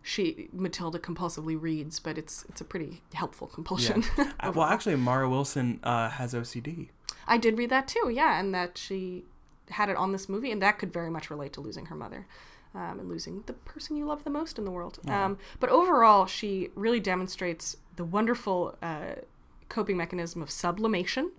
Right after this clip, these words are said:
Speaker 1: Maybe you remember that from A P Psych.
Speaker 2: That name does sound, that word does sound familiar. How about, mm, say it just in case
Speaker 1: <laughs>
Speaker 2: other
Speaker 1: Sure,
Speaker 2: people
Speaker 1: yeah.
Speaker 2: don't know
Speaker 1: Well, you
Speaker 2: it?
Speaker 1: know, Ross, it's when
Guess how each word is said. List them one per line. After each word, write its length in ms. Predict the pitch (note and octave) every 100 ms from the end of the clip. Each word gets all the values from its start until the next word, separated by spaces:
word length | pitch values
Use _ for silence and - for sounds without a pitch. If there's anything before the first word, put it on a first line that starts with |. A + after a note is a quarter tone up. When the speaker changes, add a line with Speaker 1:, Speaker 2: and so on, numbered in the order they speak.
| - -
Speaker 1:
Maybe 200 | F3 E3+
you 80 | F3
remember 280 | E3+ D#3+ F3
that 120 | G3
from 120 | G3+
A 80 | D#3+
P 140 | F3 -
Psych. 140 | B2+
Speaker 2:
That 180 | B2+ B2
name 220 | C#3+ D#3
does 180 | C3+ B2+
sound, 340 | - A#2+ A#2 C3
that 160 | C3
word 160 | C3 C3
does 180 | B2+ A#2
sound 180 | B2 A#2
familiar. 400 | - A2+ A2 A2
How 100 | D3
about, 320 | F#3 F3+ -
mm, 200 | F#3+ F#3+
say 200 | - F3+
it 80 | E3+ - -
just 180 | - F4
in 160 | D#4+ D#3+
case 240 | D3+ C3
Speaker 1:
<laughs> 20 |
Speaker 2:
other 180 | - D#3 -
Speaker 1:
Sure, 20 | -
Speaker 2:
people 220 | D#4+ -
Speaker 1:
yeah. 240 | G4 -
Speaker 2:
don't 80 | F#3+
know 60 | G#3+
Speaker 1:
Well, 120 | B3+
you 60 | F#4+
Speaker 2:
it? 40 |
Speaker 1:
know, 140 | D4+ F3+
Ross, 260 | F3 G#3
it's 180 | G#3 G3+
when 320 | G#3 G3 F#3+